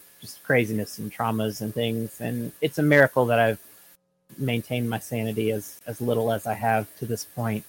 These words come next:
And so I, the, when I think about the kindest things that have ever happened, I think about the times that a select few people have been there and not tried to offer advice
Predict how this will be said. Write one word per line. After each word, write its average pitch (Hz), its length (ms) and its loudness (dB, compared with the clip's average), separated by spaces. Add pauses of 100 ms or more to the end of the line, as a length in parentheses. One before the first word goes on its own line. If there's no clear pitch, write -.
(120)
And 117 320 0
so 143 160 6
I, 127 140 6 (440)
the, 151 160 2 (180)
when 165 140 4
I 151 60 6
think 196 180 6
about 139 200 8
the 123 60 -6
kindest 139 440 2
things 127 240 0
that 123 80 4
have 120 100 2
ever 120 220 2
happened, 110 480 2
I 117 140 4
think 143 260 -2
about 120 420 2 (640)
the 131 100 0
times 120 560 0
that 117 300 0
a 117 80 -4
select 127 400 0
few 120 260 -4
people 110 540 -2 (300)
have 113 400 0 (180)
been 120 240 2
there 110 420 0
and 123 160 2
not 131 200 4
tried 120 360 4
to 117 380 2 (400)
offer 139 280 2
advice 113 680 2